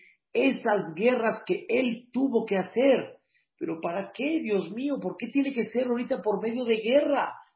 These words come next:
¿Por qué no puede ser de forma pacífica? ¿Por qué no me permites que ese tiempo que tuve que guerrear lo utilice para cosas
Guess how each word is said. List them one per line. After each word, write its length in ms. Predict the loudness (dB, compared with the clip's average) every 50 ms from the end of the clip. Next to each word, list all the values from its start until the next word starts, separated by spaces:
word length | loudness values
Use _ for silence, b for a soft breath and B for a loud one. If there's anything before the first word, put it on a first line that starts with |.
| _ _ _ _ _
¿Por 160 | 0 0 0
qué 140 | 0 0 0
no 140 | -2 -2 -2
puede 240 | 0 0 0 0 0
ser 240 | 2 2 4 4 2 0 -6 -12 -20 _ _
de 140 | -4 -4 -2
forma 500 | 0 2 2 2 2 2 0 0 0 -2 -6
pacífica? 1080 | -8 -8 -8 -12 -16 -20 -20 -20 -20 _ _ -10 -8 -8 -8 -6 -6 -6 -8 -10 -14 b b b b b b -2
¿Por 160 | -2 0 0
qué 100 | 0 0
no 120 | 0 0
me 120 | 0 0 2
permites 580 | 2 2 2 2 0 -2 -2 -2 -4 -4 -4 -4
que 100 | -4 -4
ese 320 | -2 -2 -4 -6 -8 -8
tiempo 560 | -10 -6 -4 -2 0 0 0 2 2 2 2 2
que 140 | 0 -6
tuve 360 | -4 -4 -2 2 4 4 4 4
que 120 | 2 0
guerrear 580 | 2 2 2 2 2 4 4 4 4 4 2 B B B B B
lo 220 | 4 6 6 6 6
utilice 680 | 4 -2 -4 -2 -2 0 2 4 2 2 2 0 -2
para 300 | 0 0 0 0 0 -2
cosas 420 | -2 -2 -2 0 0 0 0 -2